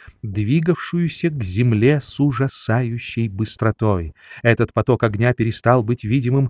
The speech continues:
около четверти первого. Лавель сравнил его с колоссальной вспышкой пламени, внезапно вырвавшегося из планеты, как снаряд из орудия. Сравнение оказалось очень точным.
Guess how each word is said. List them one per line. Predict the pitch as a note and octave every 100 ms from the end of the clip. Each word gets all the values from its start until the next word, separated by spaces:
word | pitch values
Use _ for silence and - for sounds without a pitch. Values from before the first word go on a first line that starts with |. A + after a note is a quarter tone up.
| - -
около | B2+ C3 C3
четверти | - - B2+ A#2+ A#2 C3
первого. | C3+ A2+ F#2+ F2 D#2 - _ -
Лавель | A#2 A#2 B2 D#3 D#3+ _ _ -
сравнил | - A#2 A#2 C#3 D3
его | D#3 - _ _ -
с | -
колоссальной | B2 A#2+ C3+ C#3+ D#3+ D#3+
вспышкой | - - E3+ - F3
пламени, | D#3+ D#3+ F#3 C3+ A2 G#2+ G#2+
внезапно | G2+ A#2+ A2+ D#3 F3 E3 E3
вырвавшегося | C3 D3+ E3 E3 - D#3+ E3 - E3+ - - _
из | B2+ C3 -
планеты, | - A#2 B2 B2 D#3+ F#3+ - F3 -
как | D3+ D#3 -
снаряд | - A#2 A#2+ A#2 D3 -
из | B2+ A#2+
орудия. | A#2 G2 F2 F2 C#2 - _ _ _ _ - _ _
Сравнение | - G#2+ G2+ G#2 G2+ G2
оказалось | G#2+ G2 G2 G2 - - - _ _ -
очень | G#2 - G#2+
точным. | C#3 C3+ - - F2+